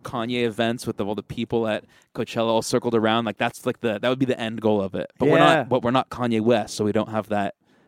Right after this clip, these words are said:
Speaker 1: audience yet. And so I think at the end of the year, once we finish them all, going to the next year, we're gonna do some type of podcast, but we'll make it, like, weekly, and it'll be without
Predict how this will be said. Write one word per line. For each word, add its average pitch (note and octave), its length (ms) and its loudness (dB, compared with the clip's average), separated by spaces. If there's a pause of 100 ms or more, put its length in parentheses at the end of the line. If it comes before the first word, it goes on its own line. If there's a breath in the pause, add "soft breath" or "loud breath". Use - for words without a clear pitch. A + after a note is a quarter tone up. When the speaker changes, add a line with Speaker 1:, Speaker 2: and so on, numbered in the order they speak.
(180 soft breath)
Speaker 1:
audience G#2+ 720 -4
yet. - 440 -8 (680 soft breath)
And A2 160 -4
so G#2+ 400 2 (880)
I C3 100 2
think E3 240 2
at - 140 -6
the C3 100 -6
end B2+ 160 -4
of A#2 60 -4
the A2 100 -4
year, G#2+ 460 0 (680)
once G#2+ 220 -6
we G2+ 80 -4
finish G#2 320 -2
them G#2 260 -4
all, G2+ 340 -2 (120)
going A2+ 240 -2
to G#2+ 80 -8
the G#2+ 100 -8
next G#2+ 220 -8
year, A#2+ 80 0
we're A2+ 80 -4
gonna A#2 140 -4
do A2 200 -2
some B2+ 160 -10
type B2+ 240 -4
of C3 240 -4 (420)
podcast, C3 540 -2
but G2+ 80 -4
we'll G#2 120 -4
make G2+ 200 -8
it, - 100 -14
like, G2 140 -16
weekly, C3+ 720 0
and A2+ 140 0
it'll G#2 180 -2
be G2+ 440 -2 (520 soft breath)
without G2 280 -6